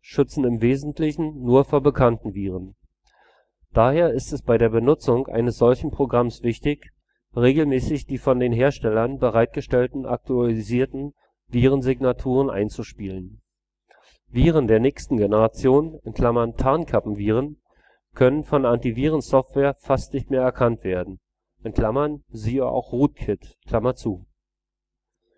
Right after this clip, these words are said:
Mit Hilfe dieser Programme werden Festplatte und Arbeitsspeicher nach schädlichen Programmen durchsucht. Antivirenprogramme bieten meist zwei Betriebsmodi.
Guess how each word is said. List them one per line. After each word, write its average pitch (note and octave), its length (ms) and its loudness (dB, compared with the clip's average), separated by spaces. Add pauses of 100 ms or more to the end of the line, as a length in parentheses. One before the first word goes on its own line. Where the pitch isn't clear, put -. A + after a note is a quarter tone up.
(400)
Mit A#2 160 0
Hilfe D3+ 300 2
dieser G#2+ 260 2
Programme B2 680 0 (100)
werden A#2 300 0
Festplatte A#2+ 680 0
und G#2+ 200 -4
Arbeitsspeicher B2+ 880 0 (420)
nach A#2+ 140 0
schädlichen C#3 500 -2
Programmen A#2+ 540 0
durchsucht. A#2+ 600 -2 (840)
Antivirenprogramme C3 1160 0
bieten C3 400 -4
meist B2 300 0
zwei B2+ 260 4
Betriebsmodi. G#2 880 -2